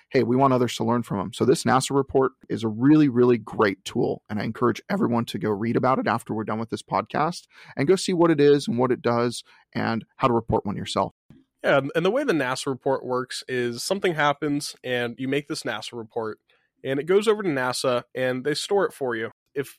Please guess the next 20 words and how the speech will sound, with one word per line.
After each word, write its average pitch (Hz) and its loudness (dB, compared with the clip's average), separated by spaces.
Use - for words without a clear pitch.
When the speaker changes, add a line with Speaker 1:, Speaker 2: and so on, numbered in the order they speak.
Speaker 2:
the 156 0
F 170 -2
A 151 4
A 156 2
comes 139 -2
at 123 -4
you 147 -4
and 143 -6
says, 123 -4
"Hey, 220 -2
this 151 -4
happened, 170 0
uh, 120 0
we'd 131 -2
like 139 0
to 131 -12
hear 139 0
more 156 0
about 151 2
it," 147 -2